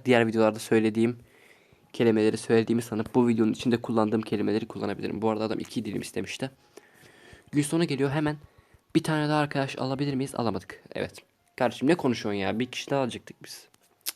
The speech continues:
Cık, cık, cık. Adam oyaladı bizi ya. F B I ajanı. Toplam karımız ilk güne göre gayet, ikinci günmüş bu arada, gayet iyi. Paramız var. Sosis ve mantar açsak mı? Bahşişler artacak ve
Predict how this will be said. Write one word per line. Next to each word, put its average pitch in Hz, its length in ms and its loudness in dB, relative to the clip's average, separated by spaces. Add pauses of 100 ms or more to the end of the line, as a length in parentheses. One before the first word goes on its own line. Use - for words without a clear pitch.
(200)
Cık, - 120 -8
cık, - 0 - (260)
cık. - 140 -20 (1120)
Adam 123 260 2
oyaladı 127 300 2
bizi 107 180 -2
ya. 98 180 -2
F 107 240 -6
B 117 120 6
I - 20 4
ajanı. 104 320 -4 (1040)
Toplam 175 400 4
karımız 151 720 2
ilk 165 240 4
güne 117 180 6
göre 113 160 4
gayet, 123 480 2 (320)
ikinci 120 260 -2
günmüş 104 240 2
bu 113 40 8
arada, 117 280 4
gayet 110 320 4
iyi. 101 240 -6 (1160)
Paramız 170 400 2
var. 165 300 4
Sosis - 500 -4
ve 143 60 2
mantar 127 360 2
açsak 113 420 -2
mı? 95 100 -6 (1400)
Bahşişler 120 540 2
artacak 131 460 0
ve 139 220 0